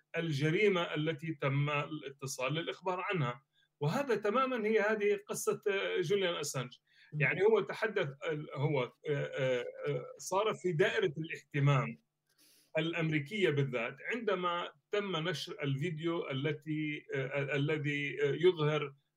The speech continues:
Speaker 1: الطائرة الأباتشي وهي تقوم بقتل، آه، الصحفيين والمحامي، آه، في العراق.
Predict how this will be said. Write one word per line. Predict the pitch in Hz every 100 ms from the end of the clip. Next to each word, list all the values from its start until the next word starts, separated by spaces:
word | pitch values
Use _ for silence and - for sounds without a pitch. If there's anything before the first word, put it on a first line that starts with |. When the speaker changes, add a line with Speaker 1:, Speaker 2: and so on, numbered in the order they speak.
| - 143
Speaker 1:
الطائرة | 139 165 170 156 147 147
الأباتشي | 147 139 156 151 - 151
وهي | 143 139 139
تقوم | 139 147 202 190 151
بقتل، | 160 170 233 220 160 151 151 - 147
آه، | 143 139
الصحفيين | 147 - 156 151 143 180 190 160
والمحامي، | 147 143 143 - 175 131 127 139 _ _ _ _ -
آه، | 131 127 123 120 117 117 113 127
في | 139 160 165 156
العراق. | 139 120 110 98